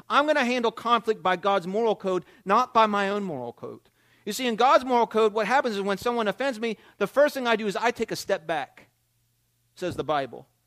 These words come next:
and I evaluate my own heart before I open up my mouth and lose it. And I step back, and I forgive quickly,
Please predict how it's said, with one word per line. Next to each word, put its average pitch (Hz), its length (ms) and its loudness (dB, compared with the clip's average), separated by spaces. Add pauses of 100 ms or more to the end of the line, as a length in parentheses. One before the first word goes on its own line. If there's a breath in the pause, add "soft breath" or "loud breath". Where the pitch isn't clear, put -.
(200)
and 170 80 -6
I 208 180 6
evaluate 190 440 4
my 160 160 0
own 165 120 -4
heart 147 460 -8 (1000)
before 202 320 0
I 170 100 6
open 175 240 -2
up 165 100 -4
my 151 160 -4
mouth 147 320 -6
and 135 140 -10
lose 143 220 -10
it. - 120 -20 (1600)
And 160 100 -10
I 185 60 -6
step - 320 -10
back, 117 400 -12 (720)
and 156 100 -10
I 165 40 -6
forgive 165 420 -10
quickly, - 440 -18